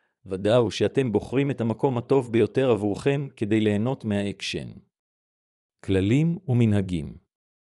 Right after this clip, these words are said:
כבדו את המנהגים המקומיים והקפידו על כללי התנהגות ביום המשחק.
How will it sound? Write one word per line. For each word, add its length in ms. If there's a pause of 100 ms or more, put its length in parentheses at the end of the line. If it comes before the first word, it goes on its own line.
(480)
כבדו 320
את 100
המנהגים 560
המקומיים 680
והקפידו 560
על 80
כללי 400
התנהגות 580
ביום 360
המשחק. 640